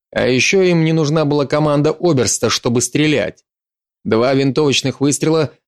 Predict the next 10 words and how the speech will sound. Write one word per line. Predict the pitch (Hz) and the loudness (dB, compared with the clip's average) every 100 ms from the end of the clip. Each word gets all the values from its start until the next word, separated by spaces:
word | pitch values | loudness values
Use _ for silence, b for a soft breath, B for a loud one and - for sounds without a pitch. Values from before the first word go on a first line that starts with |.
| - | -6
оглушительно | 120 127 170 170 214 175 170 160 | -2 2 2 2 0 0 0 0
хлопнули | 180 170 139 135 | 0 0 0 0
в | 123 | 0
блиндаже | 127 143 139 135 175 | 0 0 0 0 0
почти | - - - 165 160 | -2 -4 -2 -2 -2
одновременно, | 151 131 151 151 185 185 113 101 98 _ | -2 0 0 0 0 2 0 0 -4 _
оглушив | 110 120 139 180 185 - 180 | -4 0 2 2 2 0 -2
всех | - - 156 139 | -4 -4 -2 -2
находящихся | 127 120 135 127 110 120 - 120 | -2 -2 0 0 0 -2 0 0
внутри. | 123 127 123 87 | 2 0 -4 -6